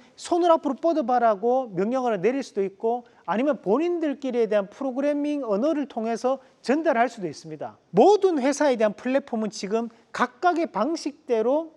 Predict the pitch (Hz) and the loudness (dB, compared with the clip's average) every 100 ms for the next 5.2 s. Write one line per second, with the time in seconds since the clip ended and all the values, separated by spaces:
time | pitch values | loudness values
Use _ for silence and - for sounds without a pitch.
0 | _ 247 233 185 214 - 302 294 226 226 | _ -2 2 0 0 -4 -4 -6 -4 0
1 | 208 202 226 254 254 - 392 262 214 214 | 0 2 0 0 -4 0 2 2 2 0
2 | 214 170 135 120 95 - _ 240 294 320 | 0 -6 -6 -16 -20 -20 _ 0 4 2
3 | 302 226 - 214 233 - - _ - 247 | 2 0 0 0 0 -6 -20 _ 2 2
4 | 320 330 294 285 208 190 202 220 214 185 | 4 2 2 2 2 4 4 0 -2 -2
5 | 233 | -4